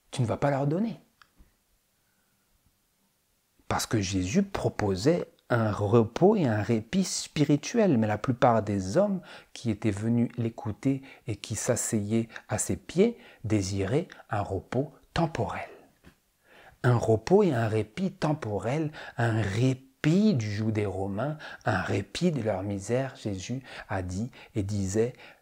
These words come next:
Le repos et le répit que vous aurez, c'est lorsque vous mangez de moi et que vous buvez de mon sang. »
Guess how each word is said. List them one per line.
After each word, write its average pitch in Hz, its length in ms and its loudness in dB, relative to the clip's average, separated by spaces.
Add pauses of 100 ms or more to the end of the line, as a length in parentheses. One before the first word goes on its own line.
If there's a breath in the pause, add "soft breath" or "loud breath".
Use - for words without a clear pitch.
(100)
Le 120 420 4
repos 107 720 0 (120)
et 117 80 2
le 113 140 4
répit 104 460 -2
que - 120 -4
vous 95 320 -6
aurez, 92 260 -6 (160 loud breath)
c'est - 200 -4
lorsque 92 300 -4
vous 85 180 -4
mangez 113 440 0
de 101 100 -6
moi 92 320 -6 (320 loud breath)
et 110 80 -6
que - 200 -8
vous 90 160 -6
buvez 98 720 0
de 101 100 -4
mon 92 220 -6
sang. » - 300 -8